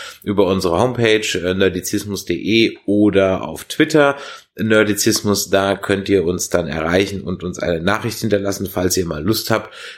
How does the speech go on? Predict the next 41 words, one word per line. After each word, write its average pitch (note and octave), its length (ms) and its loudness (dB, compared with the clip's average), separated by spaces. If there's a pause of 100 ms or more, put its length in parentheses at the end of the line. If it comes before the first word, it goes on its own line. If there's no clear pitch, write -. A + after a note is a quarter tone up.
mit A2 200 0
uns A2+ 180 2
persönlich A2+ 520 2
zu - 100 2
quatschen B2 400 -2
und A2+ 220 0
eine G#2 100 2
Runde F#2+ 320 2
Nerdquiz F#2+ 720 0
zu C3 140 -4
spielen. D3 840 2 (760)
Ähm, A2 600 0
dann C3 480 0
werden B2+ 400 4
wir A#2+ 300 4
uns, G#2+ 320 0
da G#2 160 2
wird's A2+ 160 0
dann G#2+ 140 2
sicherlich G#2+ 360 0
auch F#2+ 140 0
wieder G2 140 2
eine F2 140 -2
Folge B2+ 360 0
geben, G#2+ 320 2
aber G2 140 2
mal F#2 80 -2
gucken, - 240 -6
wann F#2+ 160 -2
wir F2+ 80 -2
die F2 80 -2
veröffentlichen. G#2+ 600 -4
Das - 380 -8
wird F#2 260 -8
wahrscheinlich F#2 360 -4
noch F2+ 140 -6
eine F2 300 -2
Woche, E2+ 300 -8
zwei E2+ 220 -4
Wochen E2 240 -8
dauern. A#2+ 340 2